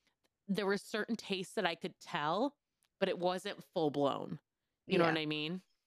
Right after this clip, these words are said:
Speaker 1: My taste buds were not exploding like they normally do for my cooking, okay? <laughs>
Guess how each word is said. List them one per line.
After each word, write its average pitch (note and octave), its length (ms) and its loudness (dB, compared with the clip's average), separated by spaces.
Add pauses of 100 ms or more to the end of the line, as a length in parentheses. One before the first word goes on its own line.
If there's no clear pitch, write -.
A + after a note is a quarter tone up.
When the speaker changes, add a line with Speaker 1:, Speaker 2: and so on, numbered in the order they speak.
(640)
Speaker 1:
My F#3+ 180 -4
taste - 360 -6
buds F3 260 -2
were E3 120 -2
not D#3+ 280 0
exploding E3 680 -4
like E3 260 -6
they D#3 120 -6
normally D3 500 2
do C3+ 200 -6
for C3+ 180 -4
my C#3 180 -2
cooking, - 480 -10
okay? D3 680 -2
<laughs> - 60 -20